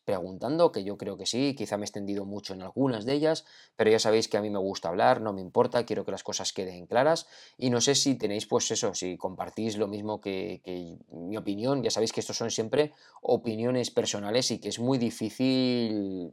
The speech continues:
pues, dar con, con una respuesta adecuada para, para cada situación, así solamente con, con una pregunta directa.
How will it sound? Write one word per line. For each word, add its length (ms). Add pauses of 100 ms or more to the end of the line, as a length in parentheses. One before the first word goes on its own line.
pues, 180
dar 180
con, 600 (320)
con 160
una 180
respuesta 420
adecuada 420
para, 480
para 220
cada 180
situación, 600
así 260
solamente 480
con, 300
con 140
una 200
pregunta 920
directa. 580